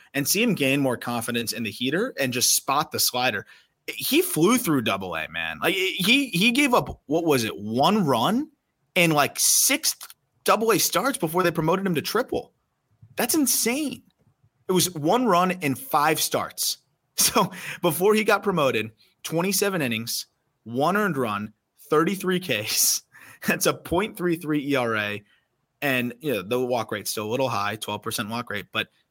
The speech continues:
just stranding runners, not giving up hits, got promoted up to Triple and turned in a quality start there a-, against Buffalo. Five and a third, six hits, two homers were the only ways that they gave up three earned runs, but three walks, six Ks.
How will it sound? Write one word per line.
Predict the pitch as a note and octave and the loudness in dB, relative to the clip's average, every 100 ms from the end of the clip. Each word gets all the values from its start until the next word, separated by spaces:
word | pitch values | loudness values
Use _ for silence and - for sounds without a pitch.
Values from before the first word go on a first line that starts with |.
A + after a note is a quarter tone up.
| _ | _
just | C#3 - | -2 0
stranding | - C3 C3+ D3 | 0 0 2 2
runners, | B2+ A#2+ C3 C3 | 0 0 0 -2
not | A#2+ A2 | -2 -2
giving | A#2+ B2 | -2 0
up | C3 | -2
hits, | A#2+ A2+ - | -2 -2 -2
got | B2 G#2+ | -4 -4
promoted | A#2 A#2+ B2+ | -2 0 0
up | C#3 | -2
to | D#3+ | -6
Triple | - G#2 C4 | -6 -4 -2
and | D#3 D#3 - _ | -2 -4 -12 _
turned | - D#3 | -4 0
in | G#3+ | 0
a | |
quality | A3+ F3+ G#3 | -2 0 0
start | G3+ G3+ G3+ | 0 0 0
there | A3 A3+ F#3 - - | 2 0 0 -6 -6
a-, | C#3+ - | -4 -2
against | C#3+ C#3+ E3+ | 0 0 0
Buffalo. | D3+ G3 A3 D#3+ D#2+ - | 0 0 0 -2 -2 -8
Five | - B2 C#3 | -6 -2 -2
and | |
a | E3 | -2
third, | E3 A2+ C3 C#3+ | -2 -2 0 0
six | - A#2 - | -2 -2 -4
hits, | A2+ - - - _ _ _ _ | -4 -2 -4 -4 _ _ _ _
two | - E3 | -2 0
homers | C#3+ A#2+ A#2 C#3 - | 2 0 0 0 0
were | A#2+ | -2
the | A#2 | -2
only | A#2+ | -2
ways | A#2+ B2 A#2+ | 0 0 -2
that | |
they | A#2+ | -2
gave | A2+ A#2 | -2 -2
up | A#2+ - - | -4 -6 -12
three | - A#2 | -6 -2
earned | B2 D3 | -2 -2
runs, | G#2+ F#2 A2 C3+ - _ _ | -4 -4 -6 -8 -8 _ _
but | - - | -6 -2
three | C#3 | 0
walks, | C#3 C3+ C3+ | 2 2 0
six | D#3 - | -2 -2
Ks. | C3+ F#3 - | 0 0 0